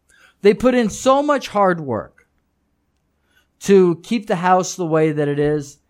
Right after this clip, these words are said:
and to raise the children to become the individuals that it is that they are destined to be. Through that of your halakha, through your influence, and through the shalom that you should be giving your wife.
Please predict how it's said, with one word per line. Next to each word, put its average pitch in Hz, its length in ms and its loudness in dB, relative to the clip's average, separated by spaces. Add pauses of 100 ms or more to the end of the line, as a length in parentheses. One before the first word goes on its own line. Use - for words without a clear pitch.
(220)
and 175 160 -4
to 190 100 -4
raise 196 520 0
the 185 120 0
children 160 800 -4 (580)
to 180 120 -4
become 190 580 -2
the 180 180 0
individuals 165 720 0
that 151 140 0
it 143 80 -4
is 143 200 0
that 131 120 -12
they 139 120 0
are 127 140 0
destined 127 520 -4
to 117 60 -4
be. 110 420 -4 (800)
Through 185 260 -2
that 170 280 0
of 135 200 -6
your 170 280 0
halakha, 156 760 -6 (500)
through 180 140 -2
your 180 460 2
influence, 196 680 -2
and 156 200 -6
through 180 180 -4
the 175 100 0
shalom 208 520 2
that 196 100 2
you 165 100 -2
should 160 240 -6
be 160 100 -2
giving 147 280 -4
your 135 160 -4
wife. 117 460 -4